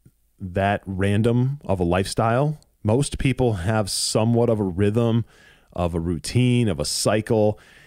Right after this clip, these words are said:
And so, like, there's really only, like, thirty, forty, fifty ways they spend their time in general.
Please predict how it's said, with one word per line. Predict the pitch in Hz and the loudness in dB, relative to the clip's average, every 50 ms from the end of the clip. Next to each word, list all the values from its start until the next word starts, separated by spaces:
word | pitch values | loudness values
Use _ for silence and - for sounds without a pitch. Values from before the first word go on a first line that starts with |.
| _ - | _ -6
And | - 98 98 90 | -4 -4 -2 -2
so, | - - 107 90 | -2 0 0 0
like, | 87 85 82 80 69 64 - - | 2 2 0 0 -2 -4 -6 -4
there's | 98 92 92 | -4 -2 0
really | 104 110 113 113 113 110 | 0 0 2 2 2 2
only, | 104 104 104 104 95 | 0 0 0 0 -2
like, | 90 80 76 73 - | -2 -2 -4 -6 -8
thirty, | - - - 98 101 104 98 95 95 | -10 -6 -2 0 0 0 0 0 -2
forty, | 90 - - 98 104 104 98 90 | -4 -2 0 0 2 2 0 -2
fifty | - - - - 104 101 - - 98 95 95 87 | -6 -4 -2 -2 -2 -2 -2 -4 -4 -2 -2 -2
ways | 85 87 87 85 85 85 82 | -2 -2 -2 0 -2 -2 -4
they | 80 85 85 | -4 -6 -6
spend | - - - 90 90 | -6 -6 -4 -4 -2
their | 92 98 | -4 -4
time | 95 - - 143 123 82 - - - - _ | -4 -2 -2 -2 -2 -2 -4 -6 -12 -14 _
in | - 107 117 120 | -4 -2 0 0
general. | 110 131 143 113 82 65 - - | 0 0 0 0 -2 -4 -8 -10